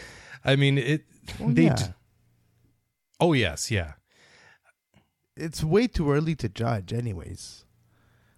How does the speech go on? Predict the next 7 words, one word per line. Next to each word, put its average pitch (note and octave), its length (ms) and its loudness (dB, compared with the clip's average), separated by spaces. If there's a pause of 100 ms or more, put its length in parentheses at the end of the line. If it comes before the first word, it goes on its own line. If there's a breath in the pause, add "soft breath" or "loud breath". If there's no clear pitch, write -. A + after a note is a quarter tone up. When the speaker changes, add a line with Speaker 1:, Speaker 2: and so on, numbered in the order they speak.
Speaker 2:
Like, C#3+ 200 -4
you F3 80 2
can, G#3 220 2
uh, F#3+ 200 0
it, - 220 -10 (880)
it's, D3 240 -14
like, D#3+ 160 -4